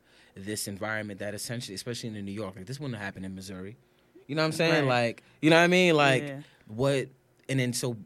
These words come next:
Speaker 1: being able to embrace that and say, "Okay, this, I don't know if I'm gonna, I may not write anything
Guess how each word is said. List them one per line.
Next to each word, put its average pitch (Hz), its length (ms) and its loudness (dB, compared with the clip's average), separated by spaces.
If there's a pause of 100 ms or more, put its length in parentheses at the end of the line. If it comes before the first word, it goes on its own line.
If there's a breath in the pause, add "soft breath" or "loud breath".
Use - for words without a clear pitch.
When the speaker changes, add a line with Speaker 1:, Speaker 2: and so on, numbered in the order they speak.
(420)
Speaker 1:
being 127 200 -4
able 123 160 -6
to 117 160 -10
embrace 104 360 -8
that 104 100 -8
and 98 140 -8
say, 95 120 -6
"Okay, 101 200 -8
this, 117 260 -4
I 110 80 -8
don't 120 140 -4
know 110 80 -4
if 104 100 -10
I'm 104 80 -12
gonna, 95 220 -12 (100)
I - 60 -18
may 117 200 -4
not 95 200 -12
write 123 220 -8
anything 98 500 -10